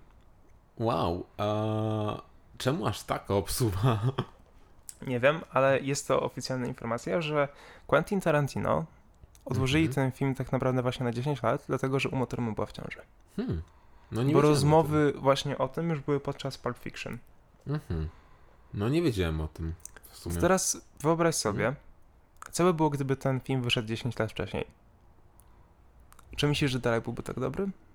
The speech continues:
Speaker 1: A byłby pod taką samą postacią?
Speaker 2: Właśnie to jest to pytanie.
Speaker 1: Właśnie.
Speaker 2: Co by było, gdyby teraz? Tak sobie pomyślmy. Taki, zróbmy taki,
Speaker 1: Mhm.
Speaker 2: taką burzę mózgów. Co by było,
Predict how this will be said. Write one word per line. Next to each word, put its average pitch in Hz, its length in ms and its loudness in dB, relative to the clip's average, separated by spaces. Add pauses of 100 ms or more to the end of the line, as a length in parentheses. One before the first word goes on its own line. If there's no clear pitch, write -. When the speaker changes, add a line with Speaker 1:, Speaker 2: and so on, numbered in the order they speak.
(640)
Speaker 1:
A 113 100 0
byłby 117 340 0
pod 120 200 -4
taką 113 240 -4
samą 110 220 -2
postacią? 127 580 -6 (560)
Speaker 2:
Właśnie 135 300 -2
to 143 80 -4
jest 139 140 -6
to 139 60 -12
pytanie. 120 440 -6 (120)
Speaker 1:
Właśnie. 101 500 -4 (1400)
Speaker 2:
Co 175 140 -2
by 190 100 4
było, 170 240 4
gdyby 135 340 0
teraz? - 280 -8
Tak - 140 -6
sobie 123 140 -2
pomyślmy. 127 600 -2 (300)
Taki, 139 200 -4
zróbmy 147 320 0
taki, 139 280 0
Speaker 1:
Mhm. 123 320 -2 (120)
Speaker 2:
taką 139 300 2
burzę 135 220 2
mózgów. 123 480 -2 (1200)
Co 175 160 2
by 185 120 6
było, 156 320 8